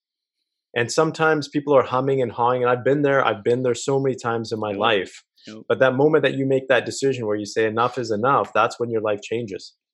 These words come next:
Speaker 1: It just
Speaker 2: Yeah.
Speaker 1: blows up.
Speaker 2: Yeah.
Speaker 1: And so I'm a firm believer that the reason why people aren't doing it is because they just haven't made that decision yet.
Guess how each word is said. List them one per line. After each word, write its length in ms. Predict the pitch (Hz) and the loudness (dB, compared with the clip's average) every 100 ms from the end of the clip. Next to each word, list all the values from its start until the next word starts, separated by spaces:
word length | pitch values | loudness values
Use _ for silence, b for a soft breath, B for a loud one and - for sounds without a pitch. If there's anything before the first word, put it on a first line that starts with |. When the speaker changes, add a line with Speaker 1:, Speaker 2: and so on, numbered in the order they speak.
| _ | _
Speaker 1:
It 80 | 120 | -6
just 160 | 117 110 | -6 -4
Speaker 2:
Yeah. 40 | |
Speaker 1:
blows 260 | 123 113 104 | 2 2 4
up. 260 | 123 107 - _ _ | 0 0 -6 _ _
Speaker 2:
Yeah. 160 | 92 92 | -18 -4
Speaker 1:
And 100 | 139 | 2
so 260 | 156 160 - B - | 8 6 6 B 0
I'm 140 | 143 | 2
a 40 | 147 | 2
firm 300 | - 214 202 | 6 6 6
believer 340 | 160 202 147 | 4 6 4
that 180 | 123 120 | 4 4
the 80 | 123 | 2
reason 260 | 131 190 175 | -2 0 2
why 120 | 151 | 2
people 400 | - - 180 - | 0 -4 -4 -4
aren't 320 | 147 196 202 139 | 0 0 0 0
doing 300 | 160 208 170 | 2 4 2
it 160 | 104 - _ _ _ _ _ _ _ | 0 -4 _ _ _ _ _ _ _
is 120 | - 113 | -6 -2
because 260 | 143 147 | -2 2
they 100 | 135 | 2
just 220 | 131 123 | 2 -2
haven't 260 | - 120 117 | 0 -2 0
made 180 | 113 110 | -2 0
that 160 | 101 101 | 0 -2
decision 380 | 101 110 104 | -6 -6 -6
yet. 120 | 87 | -10